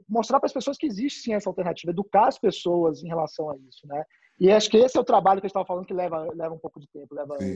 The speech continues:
Speaker 1: aí.
Speaker 2: É, é que nem quando o cara começa o jiu-jitsu, aí ele fala assim, "Nossa, mas essa luta é muito inteligente, né?" <laughs> Eu falei, "Pois é, né?" O cara não tinha noção, mas ninguém é culpado de não saber, né? Acho que, é, ninguém, até porque ninguém nasce sabendo absolutamente nada.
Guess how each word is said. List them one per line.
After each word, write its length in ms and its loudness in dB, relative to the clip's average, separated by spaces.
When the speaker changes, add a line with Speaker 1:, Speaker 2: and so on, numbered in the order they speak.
Speaker 1:
aí. 0 -
Speaker 2:
É, 220 -2
é 20 -6
que 100 -4
nem 160 0
quando 160 0
o 60 -2
cara 200 4
começa 420 0
o 40 -2
jiu-jitsu, 480 2
aí 60 4
ele 80 -2
fala 100 -4
assim, 160 -4
"Nossa, 340 -2
mas 280 -4
essa 120 -6
luta 220 0
é 20 0
muito 200 -2
inteligente, 680 0
né?" 160 -2
<laughs> 1500 0
Eu 80 0
falei, 160 -2
"Pois 240 0
é, 260 6
né?" 840 -2
O 80 2
cara 240 4
não 140 4
tinha 180 4
noção, 380 6
mas 140 4
ninguém 180 2
é 80 2
culpado 480 4
de 100 -2
não 140 -2
saber, 500 4
né? 200 0
Acho 160 -10
que, 100 -4
é, 1500 -6
ninguém, 240 -14
até 220 0
porque 280 0
ninguém 260 2
nasce 220 0
sabendo 320 2
absolutamente 720 -2
nada. 420 0